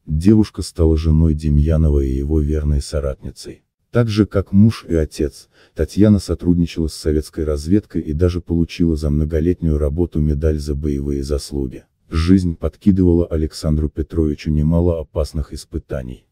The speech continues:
Смерть могла найти его на минном поле, в тылу врага или среди своих же братьев по оружию.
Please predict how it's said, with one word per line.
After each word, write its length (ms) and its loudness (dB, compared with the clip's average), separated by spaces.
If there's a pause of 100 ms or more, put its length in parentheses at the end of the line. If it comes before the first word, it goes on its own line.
(140)
Смерть 460 0
могла 360 4
найти 360 2
его 260 2
на 160 0
минном 440 2
поле, 400 -6 (400)
в 80 -20
тылу 320 2
врага 440 0
или 220 -2
среди 380 -2
своих 440 -2
же 180 -2
братьев 580 -4
по 160 0
оружию. 460 -6